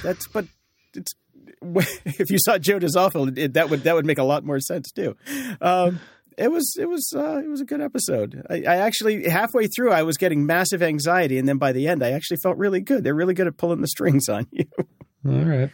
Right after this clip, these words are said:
Speaker 2: Well, maybe I'll give it a shot.
Speaker 1: Yeah, I, i-, if you gotta watch, oh, there's, there's a, yeah, watch that one. That's a good one to start with. Uh, and there's a really cool site called, uh,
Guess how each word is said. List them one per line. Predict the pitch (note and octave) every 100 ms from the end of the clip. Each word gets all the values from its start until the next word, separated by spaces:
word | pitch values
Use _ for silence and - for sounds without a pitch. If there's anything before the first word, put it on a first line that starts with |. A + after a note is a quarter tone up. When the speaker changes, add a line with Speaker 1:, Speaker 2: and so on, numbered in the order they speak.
| _
Speaker 2:
Well, | A#2 B2+
maybe | C3 C3 C3+
I'll | C3+
give | B2+
it |
a | B2+
shot. | B2 - - -
Speaker 1:
Yeah, | C4+ C#3+ D#3 D3 C3+
I, | D3
i-, | D#3 A#2+ F#3 E3
if | G3+
you | A3+
gotta | A3+ B3
watch, | A3 G3+ -
oh, | D#3 D#3+
there's, | E3 -
there's | A3 -
a, | F3+ A#2+ - -
yeah, | C4
watch | A#3 F#3+ -
that | F#2+ -
one. | F#2 -
That's | E3+
a | A#2
good | F#2 E2+
one | F2+ G2 -
to | G#2+
start | - F2+
with. | F#2 G2 - _ - D3+
Uh, | - D3
and | D#3
there's | E3 D3+
a |
really | C3+ D3 C3+
cool | B2 C3
site | - B2 A2+
called, | A#2+ A2
uh, | A2+